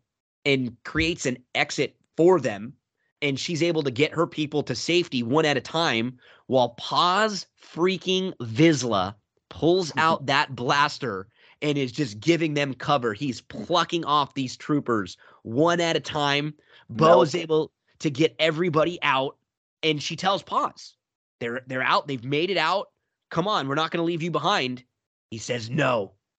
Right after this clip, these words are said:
Speaker 1: go. There are too many." She pleads with him, but he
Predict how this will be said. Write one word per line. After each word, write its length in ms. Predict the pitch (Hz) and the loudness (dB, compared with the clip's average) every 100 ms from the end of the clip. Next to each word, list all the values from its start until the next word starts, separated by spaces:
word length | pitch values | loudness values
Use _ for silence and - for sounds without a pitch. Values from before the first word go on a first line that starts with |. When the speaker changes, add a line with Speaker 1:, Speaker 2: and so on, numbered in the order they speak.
| _ _ | _ _
Speaker 1:
go. 420 | - 147 131 92 - _ _ _ _ | 4 4 4 -2 -10 _ _ _ _
There 180 | 139 143 | 2 4
are 120 | 127 | 4
too 320 | - - 196 | 0 -2 0
many." 480 | 175 160 160 135 123 _ _ _ _ | 4 4 2 -2 -8 _ _ _ _
She 160 | - 175 | -8 -2
pleads 340 | 139 240 262 175 | -2 0 -2 -4
with 100 | 135 | -4
him, 160 | 95 - _ _ _ _ | -8 -16 _ _ _ _
but 120 | 147 | -8
he 560 | 135 160 160 151 147 147 | -6 -6 -4 -2 -4 -8